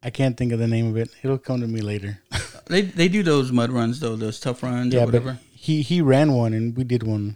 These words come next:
Speaker 1: some years back.
Speaker 2: And he was
Speaker 1: Uh,
Speaker 2: there?
Speaker 1: yeah. Yeah,
Speaker 2: Yeah.
Speaker 1: it was pretty cool.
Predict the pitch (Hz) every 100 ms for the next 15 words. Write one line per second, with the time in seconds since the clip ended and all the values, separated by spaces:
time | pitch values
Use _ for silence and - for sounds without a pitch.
0 | _ - 107 101 101 101 98 95 95 95
1 | - _ _ - 120 123 104 127 - _
2 | _ _ _ _ - 120 87 - _ _
3 | _ 107 95 95 - 113 104 - 110 101
4 | 98